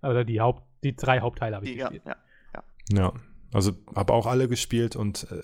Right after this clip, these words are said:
Speaker 3: Ascension hab ich nicht durchgespielt, weil das, ähm, gefiel mir dann nicht so einfach,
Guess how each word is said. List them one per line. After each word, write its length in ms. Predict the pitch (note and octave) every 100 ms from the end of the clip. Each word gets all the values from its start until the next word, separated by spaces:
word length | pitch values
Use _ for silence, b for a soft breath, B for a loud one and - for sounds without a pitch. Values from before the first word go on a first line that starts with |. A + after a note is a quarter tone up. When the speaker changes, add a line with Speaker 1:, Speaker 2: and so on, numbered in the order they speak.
| -
Speaker 3:
Ascension 440 | - A#2 A#2 A#2
hab 120 | G2+
ich 220 | A2+ - A2+
nicht 260 | A2 - A2+
durchgespielt, 680 | G#2+ - - G2 G#2+ G#2+
weil 140 | G2 F#2
das, 240 | F#2 -
ähm, 240 | F#2+ F#2
gefiel 280 | F2+ - G2+
mir 120 | F#2+ F#2
dann 300 | F2+ F2 B B B B
nicht 240 | G2 C#3+ -
so 180 | A2+ G#2+
einfach, 440 | A#2 B2+ B2+